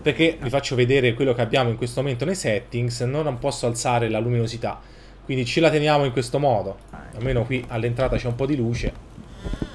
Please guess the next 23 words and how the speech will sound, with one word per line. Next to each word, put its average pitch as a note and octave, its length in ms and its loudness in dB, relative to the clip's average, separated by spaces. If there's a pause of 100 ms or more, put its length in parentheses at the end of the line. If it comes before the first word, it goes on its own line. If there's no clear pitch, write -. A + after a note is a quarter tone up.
(2250)
Allora, F#2 480 -6
entriamo G#2 480 -6
nella G2+ 240 -4
game B2 280 -2
room, G3+ 500 -4 (880)
che - 100 0
è A#3+ 40 4
molto B2 240 -2
spaziosa, A2 680 -8
tra F#2+ 160 -10
l'altro. - 460 -10 (120)
Mi D#3 100 -4
sono C4+ 180 -2
fatto D4+ 240 2
male B3 180 6
anche D3+ 220 2
alla C#3 100 6
mano, G#2 480 -2
non D3+ 180 0
ho G#3+ 80 -4
capito B2+ 320 -2
bene C#3 240 0
come. G2+ 400 -2